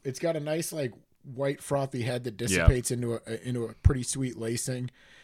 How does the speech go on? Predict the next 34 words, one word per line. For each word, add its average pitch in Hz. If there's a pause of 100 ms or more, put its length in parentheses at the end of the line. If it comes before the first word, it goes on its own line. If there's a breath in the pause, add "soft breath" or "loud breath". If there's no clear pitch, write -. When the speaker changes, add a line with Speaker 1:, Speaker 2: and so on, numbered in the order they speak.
(220 loud breath)
Speaker 1:
Very 147
well 151
crafted, 139
and 113 (100)
this 131
is 185
one 185
of 165
my 131
favorite 131 (420)
I 123
P 120
As 127
right 139
now. 139
I've 131
been 107
really 123
digging 117
these. 135
Um, 104 (280)
Speaker 2:
I'll 135
say 175
that 110
they 78
actually 82
probably, 82 (260)
this 92
is 107
probably 95
one 82
of 76
the 80
top 90